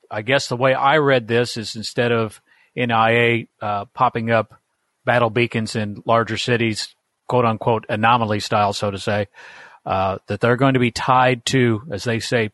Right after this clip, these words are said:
portals with high agent activity. Those are the ones that will be targeted. So I don't know whether that means the week before you go out and just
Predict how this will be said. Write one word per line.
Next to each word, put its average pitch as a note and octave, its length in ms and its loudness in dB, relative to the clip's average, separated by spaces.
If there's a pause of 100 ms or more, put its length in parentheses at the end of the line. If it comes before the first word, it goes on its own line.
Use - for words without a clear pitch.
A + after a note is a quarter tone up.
(100)
portals F3 520 0
with B2+ 160 -2
high B2+ 480 0 (460)
agent C#3 400 0 (120)
activity. - 840 -6 (800)
Those G#2+ 220 -4
are - 40 -14
the A#2+ 80 -6
ones A2+ 240 -2
that A2+ 160 -2
will G#2 100 -10
be G#2 120 -8
targeted. F#2+ 580 -4 (840)
So A2 540 0 (100)
I A#2 100 0
don't B2 160 2
know B2 120 4
whether A#2+ 240 4
that A#2+ 220 2
means A#2+ 420 -2
the A#2 100 -4
week A#2 220 -2
before C3 320 -2
you A#2 160 0
go A2+ 140 0
out B2 260 4
and G#2 260 -10 (1040)
just A#2 300 -2